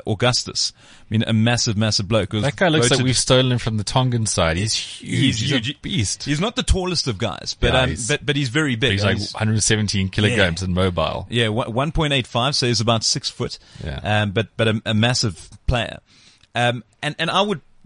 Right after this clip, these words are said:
Speaker 1: prefer to go with Warren Whiteley on, on, on, uh, at blindside with Siya open. Uh, I think Siya would have to work a bit more on his fetching skills. I know he is in the side as a fetcher, but he's not an out-and-out fetcher like we've seen the Michael Hoopers and the Chris Clutties.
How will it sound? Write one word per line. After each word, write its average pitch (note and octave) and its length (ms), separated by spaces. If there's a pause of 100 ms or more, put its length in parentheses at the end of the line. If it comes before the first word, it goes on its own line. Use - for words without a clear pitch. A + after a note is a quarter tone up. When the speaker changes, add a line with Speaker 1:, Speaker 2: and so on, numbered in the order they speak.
(460)
Speaker 1:
prefer F3 460
to C3 160
go C3 180
with B2 200
Warren B2 260
Whiteley A#2 400
on, G#2+ 180
on, G2+ 300
on, F#2+ 420 (160)
uh, - 120
at F#2+ 180
blindside A2+ 480
with F#2+ 100
Siya G#2+ 360
open. G2+ 340 (260)
Uh, B2+ 240
I C3 60
think D3 160
Siya D3 240
would B2+ 120
have B2+ 220
to A2+ 280 (240)
work B2 260
a A#2+ 60
bit G#2 140
more A2 180
on G#2 60
his G2+ 120
fetching G2+ 380
skills. G#2 340
I B2 40
know C#3 100
he C#3+ 120
is C3 240
in A2+ 120
the G#2+ 60
side G2+ 280
as F#2 120
a G2 60
fetcher, - 380
but F#2+ 140
he's G#2+ 200
not B2 220 (320)
an A#2 180
out-and-out A2+ 480
fetcher - 320
like F#2+ 220
we've G2+ 100
seen G2+ 180
the F#2 60
Michael G2+ 360
Hoopers G2 360
and G2+ 220
the A#2 60
Chris - 200
Clutties. - 440